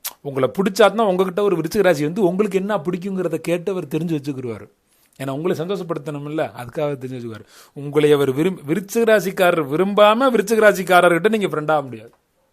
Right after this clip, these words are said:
இது எல்லாருக்குமே அதுதான் கதை. ஆனா சில பேர்லாம் வேண்டா வெறுப்பெல்லாம் ஃப்ரெண்டா இருப்பாங்கல்ல,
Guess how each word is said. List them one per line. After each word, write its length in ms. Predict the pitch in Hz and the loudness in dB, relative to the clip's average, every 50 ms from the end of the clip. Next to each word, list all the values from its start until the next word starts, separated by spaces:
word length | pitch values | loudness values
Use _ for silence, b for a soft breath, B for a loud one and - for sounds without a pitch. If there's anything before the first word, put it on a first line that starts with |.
| _ _ _ _ _ _ _ _ | _ _ _ _ _ _ _ _
இது 140 | 127 98 95 110 | -20 -18 -12 -4
எல்லாருக்குமே 440 | 135 170 185 180 170 190 190 190 180 | 0 2 2 2 2 -2 -6 -4 -4
அதுதான் 280 | 175 170 170 185 180 156 160 | -4 -2 -2 -2 -2 -2 0
கதை. 180 | 170 180 165 131 - B B B B B | 0 2 2 0 0 B B B B B
ஆனா 160 | 151 165 170 | -10 -10 -8
சில 200 | 147 165 160 190 175 | -6 -4 -4 -2 -2
பேர்லாம் 260 | 185 185 190 165 151 | -2 -2 -2 0 2
வேண்டா 240 | 185 214 226 214 214 196 | 0 2 4 4 4 4
வெறுப்பெல்லாம் 380 | 190 165 170 175 175 175 147 | 4 2 0 0 0 0 -2
ஃப்ரெண்டா 220 | 151 156 156 151 143 | -2 -4 -2 -2 -4
இருப்பாங்கல்ல, 460 | 135 113 123 117 113 110 113 135 143 | -4 -4 -10 -12 -10 -10 -8 -6 -6